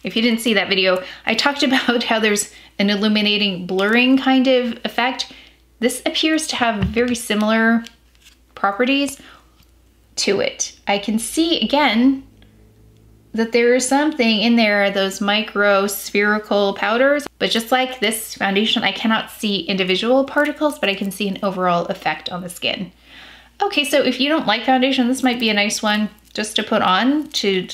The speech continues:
kind of perfect the skin. Yeah, it feels really nice too. It dries down,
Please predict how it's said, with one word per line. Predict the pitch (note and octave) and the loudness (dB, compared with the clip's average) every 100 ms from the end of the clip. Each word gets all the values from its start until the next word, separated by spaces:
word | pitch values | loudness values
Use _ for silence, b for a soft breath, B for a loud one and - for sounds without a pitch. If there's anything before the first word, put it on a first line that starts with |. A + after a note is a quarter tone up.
| - | -8
kind | G#3+ | -2
of | F#3+ E3+ - | -2 -2 -8
perfect | - F3+ - - | -14 -8 -6 -6
the | - | -10
skin. | - G3 D3+ - - _ _ _ - | -6 -4 -4 -8 -14 _ _ _ -4
Yeah, | D4 | -2
it | A3+ | 2
feels | C#4+ C#4 A#3 | 0 0 -2
really | B3+ C#4+ C4+ | 2 4 4
nice | C4+ B3 | 4 0
too. | - C4+ | 0 0
It | G#3 | 2
dries | G#3+ G#3 B3+ | 2 0 0
down, | A#3 F3+ F#3+ C4+ C#4 | 0 0 2 0 0